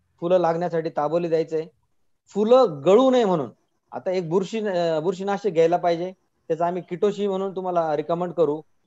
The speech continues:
आणि तिसरं आहे त्याच्याबरोबर जर तुम्हाला घ्यायचं असेल तर एक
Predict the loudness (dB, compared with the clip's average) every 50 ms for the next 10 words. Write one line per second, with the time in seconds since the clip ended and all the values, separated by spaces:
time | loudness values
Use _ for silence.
0 | _ -12 -10 -8 -10 -8 -8 -8 -6 -4 -2 -2 0 0 -2 -4 -6 -10 -14 _
1 | _ _ _ -12 -10 -6 -4 -2 -2 0 0 0 0 -2 -2 -2 -6 -6 -6 -6
2 | -4 -2 -2 -2 -2 -2 -4 -2 -2 -4 -2 -2 -4 -6 -6 -8 _ _ _ _
3 | _ -4 -2 0 0 0 -2 -2 _